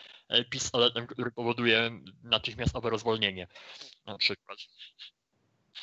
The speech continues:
Także takie rzeczy tam się dzieją. Jest, jest bardzo jechanie po bandzie, bardzo osiemnaście plus, ale w-, warte przeczytania.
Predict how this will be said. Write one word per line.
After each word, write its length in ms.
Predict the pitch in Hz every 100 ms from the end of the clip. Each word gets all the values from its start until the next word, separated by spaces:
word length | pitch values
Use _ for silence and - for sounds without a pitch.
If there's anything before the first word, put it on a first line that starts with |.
| - - - - -
Także 240 | 180 185
takie 280 | 180 185 175
rzeczy 280 | 151 143 151
tam 180 | 123 127
się 200 | - 131
dzieją. 400 | 117 104 98 104
Jest, 300 | 123 123 -
jest 380 | 123 120 - -
bardzo 320 | 131 123 123
jechanie 400 | 110 120 120 113
po 120 | 127
bandzie, 420 | 131 139 127 135
bardzo 420 | 123 123 117 117
osiemnaście 640 | 113 - 120 110 110 - 117
plus, 460 | 113 104 104 - - 127
ale 260 | 147 143 139 156 _ _ _ _ 151 - - - _ _
w-, 560 | 175 - 160 156 143 147
warte 360 | 175 139 139
przeczytania. 680 | 123 131 120 113 101 101 104